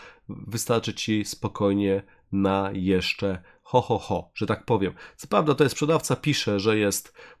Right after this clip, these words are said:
mm, była stosowana przy renderingu oraz do gier komputerowych, a sprzedaje ich dziesięć sztuk, a nick sprzedawcy to jest Mining, e, więc troszkę pic na wodę, natomiast daje dwanaście miesięcy gwarancji i tak jak mówiłem wie-, wam wielo-,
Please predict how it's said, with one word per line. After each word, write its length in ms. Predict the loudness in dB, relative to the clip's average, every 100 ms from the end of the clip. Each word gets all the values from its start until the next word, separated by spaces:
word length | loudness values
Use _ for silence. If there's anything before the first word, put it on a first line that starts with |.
| -6
mm, 240 | 0 0
była 220 | 2 2
stosowana 580 | 0 -2 -2 2 4 4
przy 200 | 2 2
renderingu 560 | 4 4 4 2 2 0
oraz 240 | 0 0
do 100 | 0
gier 200 | 2 0
komputerowych, 760 | 0 -2 0 2 2 4 2 0 -20 -20 -18
a 100 | -10
sprzedaje 400 | -8 -2 4 4
ich 220 | 4 -2 -2
dziesięć 340 | -2 -2 -2
sztuk, 400 | 0 2 2 -4 -20 -10
a 100 | 0
nick 200 | 0 0
sprzedawcy 420 | -2 0 0 0
to 80 | -2
jest 160 | -2 2
Mining, 580 | 4 6 6 4 0 -8 -20 -20 -6
e, 360 | 0 4 4 4
więc 460 | 4 2 -2 -6 -8 -4
troszkę 320 | 0 0 0
pic 240 | -2 -2 2
na 100 | 4
wodę, 220 | 4 4
natomiast 360 | 2 4 4
daje 160 | 4 4
dwanaście 340 | 4 0 0
miesięcy 340 | -4 -2 -2 -2
gwarancji 800 | 0 2 2 2 2 2 0 0
i 40 |
tak 100 | 4
jak 160 | 4 4
mówiłem 380 | 2 4 4 4
wie-, 140 | 2
wam 180 | 4 2
wielo-, 220 | 2 0